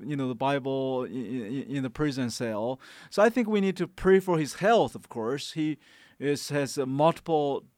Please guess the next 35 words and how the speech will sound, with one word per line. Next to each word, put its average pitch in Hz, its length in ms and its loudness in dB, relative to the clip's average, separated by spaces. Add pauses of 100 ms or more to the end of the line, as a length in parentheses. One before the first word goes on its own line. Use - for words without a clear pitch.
uh, 120 160 -2
kinds 151 420 -2
of 120 180 -14
disease. 135 760 0 (360)
He 135 140 -6
still 165 340 4
has 147 260 0
a 135 80 0
wound, 151 540 2
uh, 123 200 -4 (140)
on 135 200 -6
his, 131 240 -8
uh, 131 140 -4
leg 139 540 0 (320)
because 135 440 -6
one 139 200 -4
time 143 460 0 (320)
when 127 160 -6
he 135 80 -4
was, 127 180 -6
uh, 120 280 -2
uh, 123 280 -2
on 135 200 -4
a 127 80 -4
motorbike 139 760 0 (340)
to 147 100 -6
the 135 80 -2
mountain 135 360 -2
area 135 460 0
to 131 160 -8
one 131 220 -4
school, 131 560 -2 (340)
the 131 80 -8
motorbike 127 560 0
fell 127 560 2